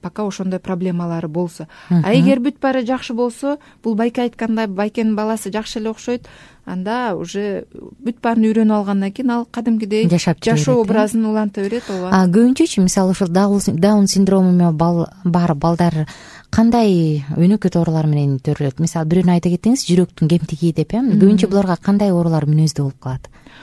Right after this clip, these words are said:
Speaker 1: Иммунитети слабый болушу, им-,
Speaker 2: Мгм.
Speaker 1: иммунитети, да, слабый болушу мүмкүн, бат-бат,
Speaker 2: Мгм.
Speaker 1: а, жанагындай вирус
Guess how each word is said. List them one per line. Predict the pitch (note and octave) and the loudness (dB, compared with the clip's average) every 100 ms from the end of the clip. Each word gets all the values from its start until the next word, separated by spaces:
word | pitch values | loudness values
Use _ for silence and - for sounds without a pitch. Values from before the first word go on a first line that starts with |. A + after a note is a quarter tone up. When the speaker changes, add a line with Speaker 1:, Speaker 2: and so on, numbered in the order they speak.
| - - - | -20 -20 -8
Speaker 1:
Иммунитети | - A3+ B3+ A#3 A3+ G3+ F#3+ | 2 6 6 6 2 -2 -6
слабый | - G#3+ G3 | -2 0 2
болушу, | F3+ F#3 F3+ F#3 - | 0 -2 -4 -8 -2
им-, | G3+ G3+ | 2 2
Speaker 2:
Мгм. | D#3+ | 2
Speaker 1:
иммунитети, | F#3+ G3+ F#3+ - F3 - | 2 2 -2 -4 -10 -10
да, | E3+ F3+ E3+ - - - - - | -8 -8 -8 -14 -16 -18 -16 -6
слабый | G#3 G3+ F#3+ | -2 -2 0
болушу | F#3 G3 - | 0 -2 -2
мүмкүн, | F#3 F3+ F3+ F3 F3+ | -4 -4 -6 -8 -6
бат-бат, | F3+ F#3 F3 F3 | -4 0 0 2
Speaker 2:
Мгм. | D#3+ E3+ - - - | 0 -2 -6 -20 -16
Speaker 1:
а, | E3+ E3+ F3 E3+ E3+ E3 F#3+ - - - | -14 -12 -12 -12 -12 -14 -16 -20 -20 -18
жанагындай | - F3+ F3+ F3 E3+ F3+ G3 | -12 -10 -8 -8 -10 -12 -14
вирус | G3+ G#3 G3+ | -8 -6 -6